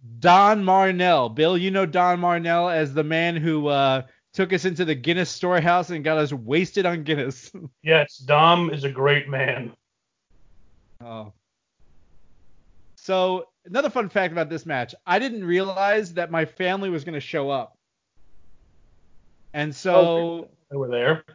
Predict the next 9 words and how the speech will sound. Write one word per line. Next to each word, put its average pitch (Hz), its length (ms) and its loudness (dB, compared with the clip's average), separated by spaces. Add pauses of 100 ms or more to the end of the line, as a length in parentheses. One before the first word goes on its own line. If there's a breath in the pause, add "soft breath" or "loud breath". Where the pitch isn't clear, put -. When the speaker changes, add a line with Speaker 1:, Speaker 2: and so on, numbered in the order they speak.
(1200 soft breath)
Speaker 1:
that, 175 220 0
so 196 220 2
I, 180 140 2 (180)
you 196 160 -6
can 196 180 -6
randomly 214 360 -2
hear 196 160 -2
my 180 140 0
mom. 143 460 -4